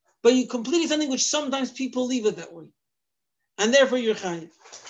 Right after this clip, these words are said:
Then we spoke about banging on the anvil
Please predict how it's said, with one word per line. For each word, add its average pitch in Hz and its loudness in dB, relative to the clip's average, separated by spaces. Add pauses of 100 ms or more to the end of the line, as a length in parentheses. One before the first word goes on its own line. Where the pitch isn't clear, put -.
(680)
Then 311 6
we 320 0
spoke 320 -2
about 302 2
banging 311 2
on 302 0
the 285 4
anvil 233 2